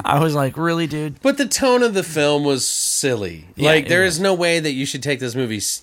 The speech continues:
Speaker 2: like, serious.
Speaker 1: Oh, yeah.
Speaker 2: It, it is just silly. But if you have a, a kind of a, a, if you're a fan of, like, something like Night of the Creeps,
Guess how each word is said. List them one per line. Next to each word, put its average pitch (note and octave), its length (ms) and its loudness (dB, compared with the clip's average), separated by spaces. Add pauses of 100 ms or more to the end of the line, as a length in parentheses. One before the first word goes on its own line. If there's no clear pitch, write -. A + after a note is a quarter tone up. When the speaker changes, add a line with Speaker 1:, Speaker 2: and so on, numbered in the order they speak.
Speaker 2:
like, A2+ 300 0
serious. G2+ 500 -2
Speaker 1:
Oh, A2 220 0
yeah. G2 180 0
Speaker 2:
It, D#3+ 200 2
it F3 160 0
is E3+ 340 -2
just E3+ 320 0
silly. G#2 600 -2 (440)
But F#3+ 160 4
if G3 140 -2
you A#3+ 160 0
have G#3+ 440 2
a, F3 480 2
a - 40 -10
kind F#3 220 0
of E3+ 100 -2
a, E3 600 -2
a, D#3+ 40 -8
if D3 100 -8
you're F#3 120 4
a F#3+ 60 0
fan E3+ 280 0
of, D#3+ 140 -4
like, D#3 320 2
something C#3+ 340 -2
like C3 340 0
Night G2+ 220 -2
of G#2+ 80 -2
the C3+ 80 -2
Creeps, B2 540 -2